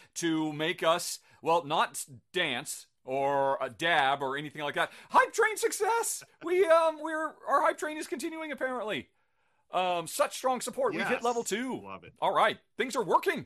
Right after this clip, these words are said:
Speaker 1: It's,
Speaker 2: Amazing.
Speaker 1: it's happening, Ruel. It's happening. Um,
Speaker 2: It, th-, this, it's living up to all the hype.
Speaker 1: Choo choo,
Speaker 2: Yes.
Speaker 1: says Kabuki
Speaker 2: <laughs>
Speaker 1: Kid. Yeah. So in theory, yep. Oh, yep. And so emotes are, uh,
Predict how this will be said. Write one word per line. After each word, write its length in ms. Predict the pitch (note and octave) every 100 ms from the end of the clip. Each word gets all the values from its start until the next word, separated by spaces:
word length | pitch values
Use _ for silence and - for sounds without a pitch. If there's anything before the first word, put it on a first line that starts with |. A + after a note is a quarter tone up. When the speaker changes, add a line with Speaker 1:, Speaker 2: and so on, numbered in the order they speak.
| _ _ _ _ -
Speaker 1:
It's, 140 | - -
Speaker 2:
Amazing. 80 | G#4
Speaker 1:
it's 100 | -
happening, 420 | G4 G#4 F4 D4+
Ruel. 320 | C#4 B3+ F#3 -
It's 140 | A#4+
happening. 520 | A4 A4+ A4+ F#4 F#3 - _ - - _ _ -
Um, 280 | E3 D#3 C3+
Speaker 2:
It, 140 | E3+ - _ _ _ -
th-, 220 | C#3+ D3
this, 240 | D3+ D3+ C3 B2 -
it's 260 | B2 - - -
living 260 | B2+ C#3 D#3
up 140 | D3
to 80 | C#3+ -
all 160 | B2
the 80 | B2
hype. 140 | A2 G2+
Speaker 1:
Choo 100 | B3
choo, 120 | A3+
Speaker 2:
Yes. 180 | B3 F#3
Speaker 1:
says 180 | G#3 G#3
Kabuki 400 | F#3+ F#3 G3+ E3+
Speaker 2:
<laughs> 20 |
Speaker 1:
Kid. 240 | F#3+ D#3+
Yeah. 160 | D3 D#3+ - -
So 240 | - F#3 F3+
in 140 | F3+
theory, 220 | A3 A#3+ F#3
yep. 120 | -
Oh, 220 | G#3+ C4
yep. 200 | G3 - F3+
And 340 | F3+ F3+ E3
so 280 | F#3 E3+ E3+
emotes 440 | E3 F#3 C#4+ - -
are, 200 | D#3+ D#3
uh, 80 | -